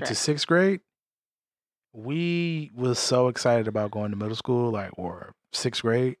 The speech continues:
Speaker 2: Really, it was middle school 'cause we knew we were going to middle school. Myself, I didn't go to middle school after fifth grade. I went to,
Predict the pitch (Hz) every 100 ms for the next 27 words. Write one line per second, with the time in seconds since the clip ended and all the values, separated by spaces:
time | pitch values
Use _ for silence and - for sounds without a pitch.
0 | _ _ _ - - 196 247 175 139 143
1 | 131 - 123 127 120 143 143 135 131 120
2 | 123 123 135 - 135 120 117 - 143 143
3 | 123 131 131 135 139 135 - 143 143 _
4 | _ _ _ - 139 - 131 151 139 151
5 | 156 151 127 131 127 - 127 117 113 110
6 | 107